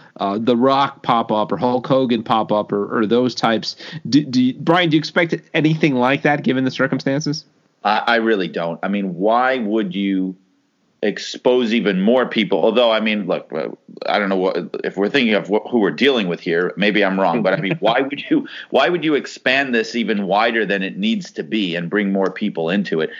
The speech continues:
Speaker 2: Not to mention the fact that, again, you're gonna sort of sabotage any kind of momentum they would get because it's like, "Oh, it's this great revelation of some guy that we signed and nobody's here."
Speaker 1: Yeah.
Speaker 2: You know, is that really the ideal time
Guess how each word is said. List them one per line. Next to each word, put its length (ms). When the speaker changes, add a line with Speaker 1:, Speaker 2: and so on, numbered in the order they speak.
Speaker 2:
Not 220
to 40
mention 280
the 100
fact 320
that, 220
again, 340
you're 140
gonna 340
sort 260
of 200
sabotage 840
any 220
kind 280
of 300
momentum 500
they 140
would 180
get 400
because 260
it's 140
like, 240
"Oh, 160
it's 120
this 180
great 240
revelation 600
of 120
some 240
guy 160
that 140
we 80
signed 380
and 220
nobody's 380
here." 400
Speaker 1:
Yeah. 120
Speaker 2:
You 40
know, 100
is 140
that 180
really 300
the 160
ideal 380
time 540